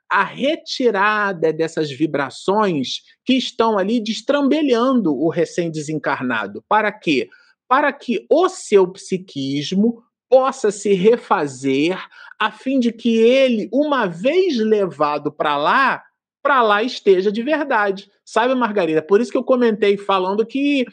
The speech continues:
comecei, né, falando do vaso de planta. Porque senão a gente acha que a gente é uma draga, né? Que você pega o espírito e leva de um lugar pro outro. Tudo tá na mente.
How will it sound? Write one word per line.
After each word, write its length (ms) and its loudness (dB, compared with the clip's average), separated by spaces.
comecei, 500 2
né, 140 -2
falando 400 0
do 120 0
vaso 240 0
de 100 -4
planta. 560 2
Porque 180 -2
senão 300 -2
a 60 2
gente 340 0
acha 320 0
que 80 -4
a 60 2
gente 280 -6
é 120 4
uma 200 4
draga, 480 4
né? 160 -4
Que 60 -20
você 120 0
pega 280 0
o 40 4
espírito 380 -4
e 40 2
leva 300 2
de 80 -4
um 80 0
lugar 300 2
pro 140 4
outro. 380 6
Tudo 220 -2
tá 100 2
na 160 0
mente. 840 -2